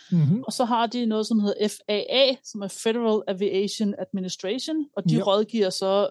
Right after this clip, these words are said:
Speaker 2: øh, Kongressen, og de har lavet en rapport om, øh, om de her, øh,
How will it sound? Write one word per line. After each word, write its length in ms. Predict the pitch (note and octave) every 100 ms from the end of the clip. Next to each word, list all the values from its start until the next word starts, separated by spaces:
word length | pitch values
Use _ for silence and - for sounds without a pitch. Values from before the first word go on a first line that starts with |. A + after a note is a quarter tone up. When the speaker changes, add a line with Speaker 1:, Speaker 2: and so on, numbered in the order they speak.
| -
Speaker 2:
øh, 240 | G3 F3
Kongressen, 640 | - F3 F#3+ A3 C#4 D#4+ D4+ _ _ _ _ _ _
og 80 | G#3
de 80 |
har 100 | A3+
lavet 200 | A3 G3+
en 120 | G#3+ G#3
rapport 440 | F3+ A3+ C#4 E4 A#3+
om, 300 | G#3+ G#3 G#3
øh, 320 | G3+ G3 F#3 F3 _
om 120 | F#3+
de 100 | G3+
her, 300 | G3+ G#3 F#3 A#2+ -
øh, 300 | F#3+ F#3